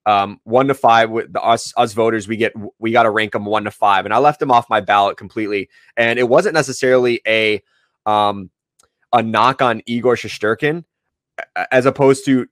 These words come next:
there were so many qualified candidates. Leon Draisaitl, Connor McDavid,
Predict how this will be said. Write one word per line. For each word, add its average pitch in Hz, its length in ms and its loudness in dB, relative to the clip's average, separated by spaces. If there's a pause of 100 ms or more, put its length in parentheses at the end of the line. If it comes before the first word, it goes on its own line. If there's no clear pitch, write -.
there 127 320 4
were 156 160 0
so - 420 0
many 156 380 0
qualified 113 920 2 (120)
candidates. 110 640 -4 (720)
Leon 117 220 0
Draisaitl, 101 640 2
Connor 113 320 -4
McDavid, 104 320 -2